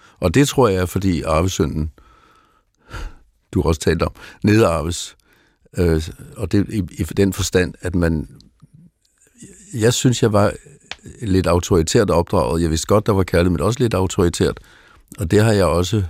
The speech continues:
Jeg har sådan forventet noget af mine børn. Det er også...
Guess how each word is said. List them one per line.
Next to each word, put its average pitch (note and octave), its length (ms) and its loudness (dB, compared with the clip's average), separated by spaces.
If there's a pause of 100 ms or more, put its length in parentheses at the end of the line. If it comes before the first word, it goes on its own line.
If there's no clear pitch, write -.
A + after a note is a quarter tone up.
(140)
Jeg F#2 100 -2
har G2+ 60 0
sådan G2+ 180 0
forventet G2 600 0
noget D#2+ 180 2
af E2+ 60 2
mine E2 180 -2
børn. D#2+ 260 0
Det A2 80 2
er - 40 2
også... B2+ 340 -2